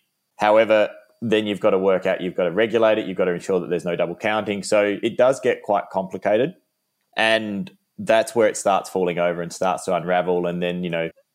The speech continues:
under the European system, the price crashed when there was an oversupply of permits, um, when economic activity went down, but that's because emissions went down. And then like, "Oh, but we need to adjust the price to go up."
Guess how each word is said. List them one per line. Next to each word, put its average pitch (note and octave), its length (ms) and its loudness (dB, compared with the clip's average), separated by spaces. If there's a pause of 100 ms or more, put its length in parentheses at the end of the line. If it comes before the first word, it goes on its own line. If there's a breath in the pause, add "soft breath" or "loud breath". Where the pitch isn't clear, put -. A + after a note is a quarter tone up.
(100)
under G#2+ 240 0
the G2+ 140 0
European G2 640 0
system, F#2+ 760 -2
the G2 100 -2
price G#2+ 380 0
crashed - 640 -4 (100)
when F#2+ 500 0
there F#2+ 160 2
was F#2 100 -4
an F#2 80 -2
oversupply F2+ 520 -2
of - 100 -10
permits, C3+ 640 -2 (320 soft breath)
um, G2+ 220 2
when F#2+ 280 -2
economic F2+ 400 -4
activity A2+ 380 -2
went F#2 160 -2
down, E2+ 260 -2
but F2 140 -4 (300)
that's G2 180 0
because F#2 240 -4
emissions F#2+ 380 -6
went F2+ 200 -4
down. A2 280 2
And F#2+ 120 -4
then G2+ 100 -2
like, G2 160 2
"Oh, G#2+ 140 4
but G#2 120 0
we G#2+ 180 0
need G#2 220 -2
to F#2+ 120 -6
adjust F2+ 280 0
the F#2+ 60 -2
price F#2+ 280 -2
to - 80 -14
go F#2+ 180 4
up." G#2+ 400 2